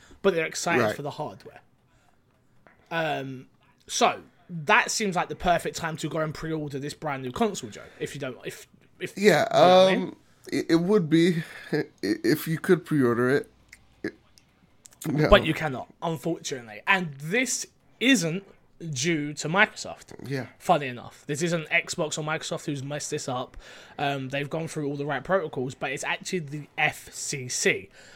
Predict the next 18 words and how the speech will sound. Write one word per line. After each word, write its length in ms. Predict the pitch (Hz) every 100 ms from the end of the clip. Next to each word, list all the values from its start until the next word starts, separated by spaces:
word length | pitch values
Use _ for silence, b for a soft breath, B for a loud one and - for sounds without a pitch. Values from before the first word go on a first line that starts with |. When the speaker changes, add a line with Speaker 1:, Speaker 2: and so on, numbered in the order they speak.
| B
Speaker 1:
Uh, 240 | 147 147 147
for 140 | 151
those 180 | 160 160
who 60 | 147
don't 160 | 156
know 100 | 151
what 140 | 139 127
the 140 | 147
F 100 | 151
C 180 | - 139
C 240 | - 165
is, 160 | 139 139
it's 140 | 135 -
the 180 | 143 131
Federal 600 | - 185 170 165 165 156
Communications 1120 | - 151 151 143 156 147 - 143 139 131 - -
Commission. 460 | 143 131 170 135
Speaker 2:
Bam. 80 | 269